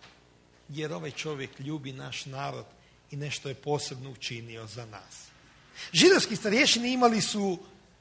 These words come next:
malo ljubavi za rimske generale i vojnike, ali ovaj čovjek mora da je bio doista jedinstven.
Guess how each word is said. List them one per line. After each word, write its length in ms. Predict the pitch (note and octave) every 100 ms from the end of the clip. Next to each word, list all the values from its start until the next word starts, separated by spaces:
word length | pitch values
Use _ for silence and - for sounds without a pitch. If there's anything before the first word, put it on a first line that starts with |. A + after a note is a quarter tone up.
| -
malo 460 | E3 F#3 E4+ A#3+
ljubavi 580 | D3 E3 A3 E3 D3 C#3+ C3
za 220 | E3+ B2+ F3
rimske 420 | F#3+ F3 - D3
generale 760 | C#3 D#3+ D#3 D#3 E3 D3 C#3 B2+ - - - _ _ _ _ _ _ _ _ -
i 80 | E3
vojnike, 600 | D#3 D#3 G3+ G#3+ - C3 - - _ _ _ -
ali 180 | G3 A#3
ovaj 220 | F#4 E4+
čovjek 500 | - B3 C#4+ A3 -
mora 480 | G#3 E3+ B3 F#3+ F#3
da 120 | D#3+
je 100 | F3
bio 360 | D#3+ F#3 G#3+ F#3+
doista 540 | C#3+ F#3 B3 - -
jedinstven. 800 | F3 E3+ C#3+ F#3+ F#3+ - - A2